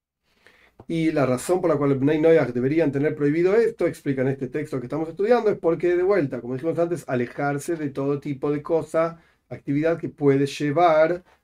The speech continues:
a la idolatría. Incluso si la persona decide no hacerlo. O sea, no hacer idolatría, sino que lo está simplemente construyendo y fabricando para otro.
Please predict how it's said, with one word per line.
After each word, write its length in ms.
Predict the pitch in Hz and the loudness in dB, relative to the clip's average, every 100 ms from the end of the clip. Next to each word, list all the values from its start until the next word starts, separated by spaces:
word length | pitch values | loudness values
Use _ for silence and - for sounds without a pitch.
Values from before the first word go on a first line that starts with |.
| _ | _
a 160 | 131 131 | 0 0
la 260 | 135 151 - | 2 -2 -4
idolatría. 720 | 135 127 123 135 135 113 92 _ _ _ _ _ _ _ _ _ _ _ _ _ _ _ _ _ _ _ _ - | -2 0 0 0 0 0 -4 _ _ _ _ _ _ _ _ _ _ _ _ _ _ _ _ _ _ _ _ 0
Incluso 560 | 175 165 170 185 175 156 | 0 2 -2 -2 -2 0
si 80 | |
la 120 | 160 156 | 0 0
persona 340 | 160 170 170 | 0 0 0
decide 320 | 151 170 165 | -2 -2 -2
no 560 | 160 160 190 196 135 135 | 0 2 6 6 4 0
hacerlo. 840 | 143 - - 131 120 113 110 - _ _ _ _ _ _ _ _ _ _ _ _ _ _ _ _ _ | -6 -10 -2 0 2 0 -6 -10 _ _ _ _ _ _ _ _ _ _ _ _ _ _ _ _ _
O 20 | _ | _
sea, 180 | 131 | -4
no 260 | 120 143 196 | 0 2 2
hacer 300 | 160 - 151 | 2 -2 -2
idolatría, 580 | 147 143 135 185 196 135 | 0 0 -2 -2 0 0
sino 120 | 139 | 0
que 80 | 139 | -2
lo 60 | |
está 200 | 135 180 | -4 -6
simplemente 460 | 170 196 180 196 196 | -6 -8 0 0 0
construyendo 540 | 170 165 147 143 196 | -2 -6 -6 -4 -2
y 20 | 165 | 0
fabricando 420 | 151 147 185 175 | -2 -2 -2 -2
para 200 | 143 147 | -2 2
otro. 400 | 220 214 131 | 2 0 -4